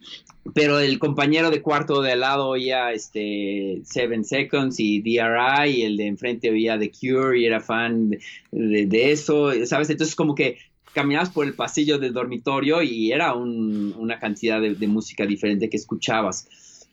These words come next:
Eh, todo, todo eso es como que se fue filtrando en mí. Yo me clavé mucho en, en la parte de rock clásico, pero cuando regresé a México,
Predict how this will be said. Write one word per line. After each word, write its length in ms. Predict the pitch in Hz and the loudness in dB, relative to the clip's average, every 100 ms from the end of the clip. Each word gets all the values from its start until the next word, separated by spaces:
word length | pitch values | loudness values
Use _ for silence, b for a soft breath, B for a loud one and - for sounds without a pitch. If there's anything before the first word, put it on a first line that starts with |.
| _ - | _ 2
Eh, 260 | 123 120 | 2 2
todo, 440 | 175 165 160 156 151 _ - | 0 0 0 -2 -4 _ -2
todo 220 | 175 196 | 0 2
eso 160 | 185 185 | 0 -2
es 40 | |
como 200 | 160 127 | -2 -4
que 60 | - | -4
se 80 | 147 | -2
fue 160 | 143 | -2
filtrando 540 | 139 147 143 131 139 131 | 0 0 2 0 2 0
en 100 | 123 | 2
mí. 200 | 143 151 | 2 2
Yo 120 | 151 | 2
me 160 | 143 | 0
clavé 240 | 143 123 127 | 0 0 0
mucho 340 | 135 127 131 | -2 -4 -2
en, 140 | 123 107 | -2 0
en 100 | 107 | -2
la 140 | 101 | -2
parte 240 | 117 113 | -4 0
de 80 | 110 | 0
rock 220 | 110 107 | 0 -2
clásico, 440 | 117 113 120 123 120 | -2 -2 -2 -4 0
pero 180 | 120 117 | 0 2
cuando 280 | 123 117 | 0 2
regresé 340 | 113 117 113 147 | 2 2 0 0
a 80 | 135 | 0
México, 500 | 127 135 123 170 | 0 -2 -2 -2